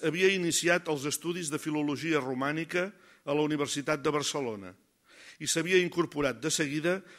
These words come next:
com a professor de literatura al Seminari de Girona. En aquells anys entrarà en contacte per primera vegada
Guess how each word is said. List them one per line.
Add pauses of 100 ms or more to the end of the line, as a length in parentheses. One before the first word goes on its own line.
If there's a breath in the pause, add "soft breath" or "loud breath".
(120)
com
a
professor
de
literatura
al
Seminari
de
Girona. (1000 loud breath)
En
aquells
anys (280 loud breath)
entrarà
en
contacte
per
primera
vegada